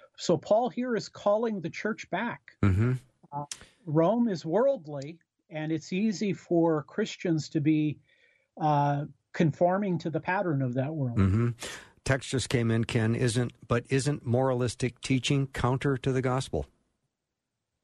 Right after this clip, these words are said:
Speaker 1: Well, that's a really good question, and I'm glad it, I'm glad you asked the question. Uh, I would say this, that, uh, the same Apostle Paul in, uh, the book of Ephesians, chapter two,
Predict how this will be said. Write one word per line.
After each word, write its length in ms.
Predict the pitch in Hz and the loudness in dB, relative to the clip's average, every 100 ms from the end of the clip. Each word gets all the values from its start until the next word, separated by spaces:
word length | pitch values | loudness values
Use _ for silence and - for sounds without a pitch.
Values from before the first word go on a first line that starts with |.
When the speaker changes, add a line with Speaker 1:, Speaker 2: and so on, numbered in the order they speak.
| _ - - - - - - - - _ _ | _ -20 -20 -20 -20 -20 -20 -20 -20 _ _
Speaker 1:
Well, 120 | - - | 4 4
that's 80 | |
a 80 | 262 | 4
really 240 | 247 240 214 | 2 2 0
good 200 | 208 170 | -2 0
question, 380 | 208 208 - | 0 0 -2
and 140 | 175 160 | -4 -2
I'm 100 | 156 | -2
glad 280 | 160 175 175 | 0 0 0
it, 160 | 160 - | -6 -8
I'm 100 | 156 | -6
glad 260 | 165 170 | -2 -2
you 100 | 151 | -2
asked 360 | 151 156 180 - | 0 -2 -2 -10
the 60 | 156 | -10
question. 840 | - 143 - - 135 131 139 147 | -6 -6 -6 -8 -4 -2 -2 -2
Uh, 340 | - 160 165 165 | 0 2 2 0
I 140 | 185 190 | 0 2
would 240 | 214 185 | 2 -2
say 280 | - 180 170 | -2 0 0
this, 500 | 156 196 131 - - | 2 0 -2 -8 -10
that, 300 | 139 151 151 - - | -2 0 0 -4 -4
uh, 320 | 156 147 147 - | 0 0 0 -4
the 120 | 147 | -4
same 400 | 139 - 190 226 | -2 2 2 4
Apostle 500 | 220 - 185 - 170 | 2 0 -2 -2 -8
Paul 540 | 139 - 175 131 127 - 156 | -6 -2 0 0 -4 -12 -10
in, 460 | - 156 160 156 151 | -2 0 2 2 2
uh, 200 | 143 139 | 2 2
the 100 | 135 | 2
book 200 | 170 170 | 2 2
of 100 | 156 | -2
Ephesians, 760 | 156 214 214 147 139 170 175 | 0 2 2 2 -2 -2 -8
chapter 380 | - 147 135 - | -4 -2 -2 -6
two, 480 | - 202 180 160 | -2 2 4 2